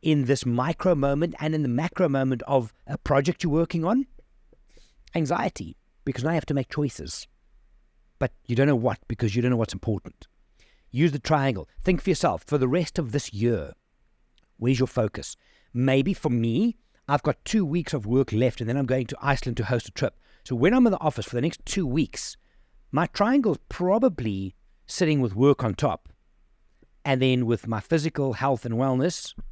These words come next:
or physical goals and my relationships at the bottom taking strain. But the top is not too heavy, so there's not too much strain. When I get into the new year, my white whale's coming closer where I need to do a lot of training. Then I will flip my triangle with physical training and preparation on top.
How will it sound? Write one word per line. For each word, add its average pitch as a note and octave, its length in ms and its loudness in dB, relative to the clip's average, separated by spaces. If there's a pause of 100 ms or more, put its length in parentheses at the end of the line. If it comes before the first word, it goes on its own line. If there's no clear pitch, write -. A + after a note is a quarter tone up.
or G#2+ 140 -6
physical C3+ 320 -2
goals A#2+ 500 2 (380)
and C3 300 0
my A#2+ 80 0
relationships B2 720 0
at G#2+ 100 -10
the A2+ 40 -2
bottom A#2+ 280 2
taking A#2+ 260 -2
strain. A#2 240 -2 (260)
But - 160 2
the - 60 -12 (100)
top C4 220 0
is F3 80 -2
not A3 220 -2
too B3+ 160 4
heavy, G2+ 440 -4 (220)
so - 100 -4
there's F3+ 120 0
not A3 140 -2
too C4+ 120 2
much - 200 0
strain. - 520 -4 (640)
When F3 220 2
I F3 60 4
get D#3 220 0
into D#3 160 -4
the C3+ 80 0
new C3+ 200 2
year, A#2+ 380 2 (260)
my C#3+ 140 2
white C#3 340 0
whale's D#3+ 260 0
coming A#2+ 240 -2
closer A#2+ 340 -2
where A#2 140 0
I A#2 60 -2
need A#2+ 180 -2
to A#2+ 60 -8
do A2+ 120 4
a G2+ 60 4
lot G2 160 0
of F#2 80 -8
training. G#2+ 480 -2 (260)
Then C#3 280 4
I B2 140 2
will B2 140 2
flip - 320 0
my E3 120 0
triangle G3 520 0
with A2+ 300 -4
physical F#3 400 0
training E3+ 460 0
and A#2 80 -4
preparation B2+ 540 -2
on G#3+ 120 2
top. D3 300 -2